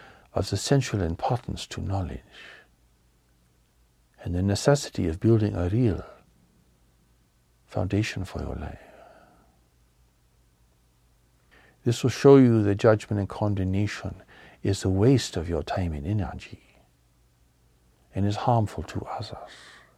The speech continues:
This will show you that you came to the world to work and that you must build a real foundation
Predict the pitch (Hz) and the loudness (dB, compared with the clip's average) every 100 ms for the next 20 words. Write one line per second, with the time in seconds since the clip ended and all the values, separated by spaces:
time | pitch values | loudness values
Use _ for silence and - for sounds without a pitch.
0 | _ _ _ _ _ _ _ _ _ _ | _ _ _ _ _ _ _ _ _ _
1 | _ _ 117 135 - 120 - 143 160 151 | _ _ 4 4 6 2 4 10 10 10
2 | 110 95 - - - - _ _ _ 123 | 6 -4 -12 -20 -20 -20 _ _ _ 4
3 | - 131 - 156 170 156 131 120 92 95 | 6 4 4 6 6 6 4 2 2 2
4 | 78 - - 90 82 85 - - _ - | 0 -2 -4 -4 -4 -8 -14 -20 _ -20
5 | - - - _ _ _ _ _ _ _ | -20 -20 -20 _ _ _ _ _ _ _
6 | _ _ _ _ _ _ _ - _ _ | _ _ _ _ _ _ _ -20 _ _
7 | - - - - - - - - _ - | -20 -20 -20 -20 -20 -20 -20 -20 _ -20
8 | - - _ _ _ _ - 110 107 - | -20 -20 _ _ _ _ 2 4 4 4
9 | 117 110 104 120 131 113 92 95 117 107 | 4 4 4 6 6 6 2 2 2 2
10 | - - 90 92 113 - - | 0 -6 -6 -2 -2 -4 -8